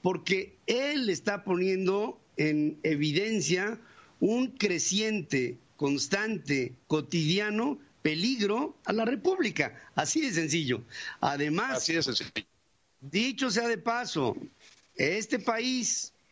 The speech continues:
Speaker 1: está siguiendo la agenda del Foro de Sao Paulo con su presidente y lentamente, como a fuego lento, está llevando a México, suena muy fuerte,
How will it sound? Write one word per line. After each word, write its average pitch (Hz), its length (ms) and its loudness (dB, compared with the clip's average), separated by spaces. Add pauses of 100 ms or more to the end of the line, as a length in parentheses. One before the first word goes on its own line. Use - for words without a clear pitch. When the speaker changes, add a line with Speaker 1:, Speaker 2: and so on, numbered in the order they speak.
(160)
Speaker 1:
está 127 400 -2
siguiendo 220 680 0
la 151 160 2
agenda 208 440 0
del 160 180 0
Foro 202 320 0
de 208 80 0
Sao 202 300 -2
Paulo 202 400 0
con 185 360 2 (200)
su 233 300 0
presidente 190 800 0 (380)
y 220 420 0 (200)
lentamente, 214 1600 0
como 131 260 2
a 117 80 0
fuego 196 460 0
lento, 233 680 0 (340)
está 131 300 2
llevando 196 400 0
a 233 60 0
México, 180 600 0
suena 131 300 0
muy 151 160 0
fuerte, 190 540 0